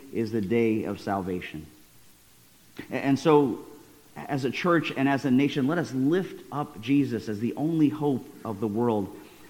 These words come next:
And let's invite those who, who oppose him to, to put down their weapons and join us in the great celebration of God's Son, our, our anointed and coming King Jesus Christ, helping us to know that he alone is our refuge for this nation and for the world.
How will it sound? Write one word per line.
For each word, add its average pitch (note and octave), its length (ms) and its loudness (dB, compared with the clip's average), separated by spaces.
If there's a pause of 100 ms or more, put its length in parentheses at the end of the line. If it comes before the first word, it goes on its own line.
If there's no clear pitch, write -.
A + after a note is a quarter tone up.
(220)
And D#3+ 120 2
let's G3 140 0
invite E3+ 320 4
those F3 240 2
who, E3 220 4
who D3 260 4
oppose E3+ 420 0
him D3 140 4
to, B2 220 2 (320)
to C#3+ 60 -2
put F#3 200 0
down D3+ 520 2
their C#3 140 -2
weapons C#3 460 2
and B2 160 2
join D3 400 0
us G2 320 -4 (420)
in C#3 140 4
the C#3 60 6
great D3 340 2
celebration C3 680 0
of G2+ 120 -2
God's A#2 320 -2
Son, G#2 400 -4 (340)
our, A#2 180 -2
our B2+ 200 2
anointed C3 720 6
and A2 240 0
coming C3 360 2
King A#2+ 280 2
Jesus A2 360 -2
Christ, G2+ 440 -2 (960)
helping F3+ 340 4
us D#3 120 4
to D#3 80 0
know C#3+ 140 6
that A2+ 100 4
he E3+ 180 0
alone C#3 480 4
is G#2+ 180 2
our G#2 140 2
refuge A#2+ 480 0
for - 140 -6
this G2 220 -2
nation A#2+ 500 0
and F#2 200 -8
for G2 100 -10
the F#2+ 80 -2
world. G#2+ 420 0